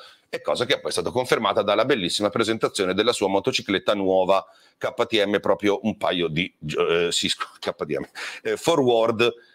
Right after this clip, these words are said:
eh, by Cusari, quindi una moto tutta sua, né K T M, né, eh, M V, né Kalex, né assolutamente, assolutamente di sua proprietà, quindi assolutamente non M V.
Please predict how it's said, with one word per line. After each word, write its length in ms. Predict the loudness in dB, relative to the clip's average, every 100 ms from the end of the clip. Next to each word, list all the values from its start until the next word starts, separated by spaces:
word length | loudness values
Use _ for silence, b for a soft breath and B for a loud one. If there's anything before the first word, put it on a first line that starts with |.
| _
eh, 640 | -2 0 2 2 2 0 2
by 300 | 2 2 -2
Cusari, 580 | -2 0 2 2 0
quindi 220 | 0 -2 0
una 100 | 0
moto 300 | 0 -2 -4
tutta 280 | -6 -4
sua, 440 | -4 -2 2 2 2
né 240 | 2 0
K 120 | 0
T 340 | -4 -2 0 2
M, 120 | 0 0
né, 200 | 0 -2 -8
eh, 360 | -8 -4 0 0
M 160 | 0 0
V, 220 | 0 0
né 220 | 0 0
Kalex, 640 | 0 0 2 0 -2 -2 0
né 200 | 0 -4 b b b -10
assolutamente, 960 | -2 2 2 2 0 -2 -4 -6 -6 _ _ _ -8
assolutamente 1400 | -4 -4 0 2 4 2 2 2 4 2 0 0 -2 -2 -4
di 160 | -2
sua 160 | 0 -2
proprietà, 280 | 0 0 0
quindi 220 | 0 0
assolutamente 760 | -2 2 2 2 0 -2 -4 -2
non 280 | 0 0 0
M 260 | 0 0
V. 160 | -2